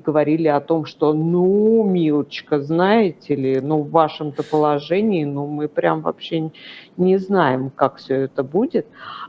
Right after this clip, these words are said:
А после того, как я родила, мне кажется, это стало такой, м, таким мейнстримом, потому что мне писала потом куча девчонок-колясочниц, э, спрашивали, э, консультировались, э,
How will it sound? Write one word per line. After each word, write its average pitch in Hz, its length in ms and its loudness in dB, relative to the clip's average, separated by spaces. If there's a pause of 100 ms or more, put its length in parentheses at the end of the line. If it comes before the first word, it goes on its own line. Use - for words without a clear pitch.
А 165 640 4 (320)
после 202 300 2
того, 180 220 0
как 180 240 -6
я 185 100 4
родила, 175 400 0
мне 269 200 2
кажется, 202 340 -2
это 175 160 -6
стало 185 420 2
такой, 180 600 0 (400)
м, 165 540 -2 (720)
таким 196 460 0 (140)
мейнстримом, 214 800 2
потому 185 280 0
что 190 180 -6
мне 196 180 2
писала 208 380 0
потом 190 300 -2
куча 185 320 -6
девчонок-колясочниц, 160 1400 -2
э, 160 220 2
спрашивали, 196 1120 0 (360)
э, 180 380 4
консультировались, 185 1500 0
э, 180 420 2